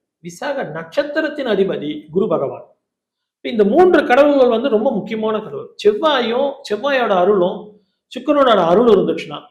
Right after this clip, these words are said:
ஒரு கணவன் மனைவி பிரிஞ்சு வாழவே மாட்டாங்க. செவ்வாய் சரியா இருந்தா ஆண் சரியா இருப்பான், சுக்கிரன் சரியா இருந்தா பெண் சரியா இருப்பான்.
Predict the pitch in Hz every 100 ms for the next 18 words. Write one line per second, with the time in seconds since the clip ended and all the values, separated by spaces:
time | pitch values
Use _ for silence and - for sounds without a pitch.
0 | _ _ - 185 180 190 233 254 220 185
1 | 185 202 196 202 196 151 156 160 160 -
2 | - _ _ _ _ _ _ _ _ _
3 | _ _ - 180 226 269 254 208 226 214
4 | 185 175 185 - - - 190 220 202 165
5 | 160 139 - - _ _ _ _ 202 277
6 | 277 254 196 190 170 - 127 - - 196
7 | 196 156 147 151 - -